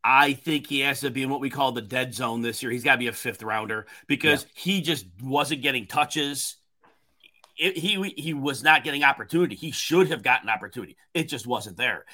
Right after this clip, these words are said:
Speaker 1: So I don't know how you go from having a top three run blocking offensive line against the team, and the defense is all playing nickel and dime against them. There should have been tons of room to run. Andy Reid has no interest in running the football.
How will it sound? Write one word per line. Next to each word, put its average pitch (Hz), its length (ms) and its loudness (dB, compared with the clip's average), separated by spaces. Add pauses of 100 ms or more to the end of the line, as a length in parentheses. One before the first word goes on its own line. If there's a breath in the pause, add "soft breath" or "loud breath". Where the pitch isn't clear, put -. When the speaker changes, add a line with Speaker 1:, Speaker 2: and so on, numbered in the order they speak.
(220 loud breath)
Speaker 1:
So 143 400 -2
I 147 100 4
don't 170 200 0
know 156 80 -2
how 160 180 0
you 156 140 -2
go 147 120 -2
from 147 120 -8
having 135 180 -4
a 117 60 -6
top 143 400 2
three 147 220 -2
run 127 420 -2
blocking 123 440 -2
offensive 127 460 -2
line 123 380 0 (260 loud breath)
against 139 320 -2
the 190 80 -20 (160)
team, 170 400 -4 (180 loud breath)
and 123 260 0 (100)
the 135 80 -2
defense 160 400 -4
is 120 80 -10
all 147 320 -2
playing 131 320 -4
nickel 139 300 -4
and 113 100 -6
dime 123 300 0
against 156 220 -4
them. 170 180 -2 (180 loud breath)
There 139 100 0
should 160 200 -2
have 139 40 -8
been 120 220 -6
tons 160 360 -2
of 147 60 -4
room 151 160 -2
to 127 80 -4
run. 143 300 0 (260 soft breath)
Andy 143 320 4
Reid 147 220 2
has 120 180 -4
no 147 640 0
interest 139 480 -2
in 127 100 -4
running 120 240 -2
the 101 60 -10
football. 104 400 -6